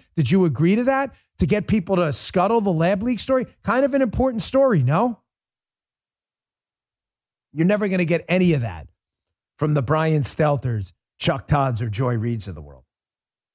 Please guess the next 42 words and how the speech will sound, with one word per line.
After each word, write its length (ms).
One 200
hundred 300
percent 380
hoaxes 560
all 160
the 120
time. 320
Let 60
me 80
get 180
to 80
my, 260
uh, 160
second 320
sponsor 400
here. 100
And 100
on 80
the 120
other 160
side 260
of 60
this, 120
I've 100
got 180
some 120
more 140
video. 160
I've 60
got 140
a 40
super 400
cut 340
of 240
the 180
latest, 720
again, 500
anti-Trump 880
hysterical 840
talking 460
point 300
debunked. 480